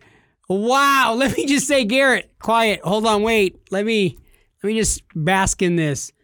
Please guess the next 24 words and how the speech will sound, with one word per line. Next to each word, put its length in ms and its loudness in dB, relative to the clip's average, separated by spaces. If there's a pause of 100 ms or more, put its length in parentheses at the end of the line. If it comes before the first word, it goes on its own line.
(280)
I 120 -4
played 560 -2
Death 300 -2
Stranding, 840 -2 (260)
Hideo 560 0
Kojima's 960 0 (240)
masterpiece. 1200 -2 (360)
Beautiful, 920 -2
incredible 760 -2
game. 540 -4 (760)
I 80 -8
played 360 -4
for 300 -4 (420)
an 120 -10 (640)
incredible 880 -6
sixty 380 -4
seconds, 640 -10 (140)
Garrett. 300 -14 (100)
And 80 -10
it 60 -6
was 160 -6
sixty 540 -2 (240)
of 180 -2
the 240 0